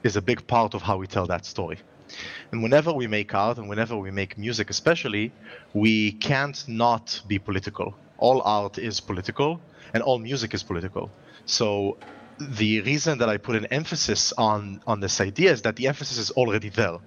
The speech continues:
right? When someone makes a metal song or a pop or any other,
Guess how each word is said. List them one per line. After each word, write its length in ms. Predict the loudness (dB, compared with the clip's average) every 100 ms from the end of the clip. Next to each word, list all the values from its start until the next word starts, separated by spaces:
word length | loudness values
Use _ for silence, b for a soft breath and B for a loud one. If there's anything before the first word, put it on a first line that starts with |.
| -4
right? 240 | -2 -2 -4
When 240 | -4 -4
someone 600 | 0 0 2 0 0 -4 B B 0
makes 240 | 0 2
a 40 | 0
metal 240 | 2 2
song 340 | 0 2 2
or 120 | -2 -4
a 20 |
pop 480 | 4 6 6 2 0
or 320 | 0 0 2
any 220 | 2 4
other, 320 | 2 2 -2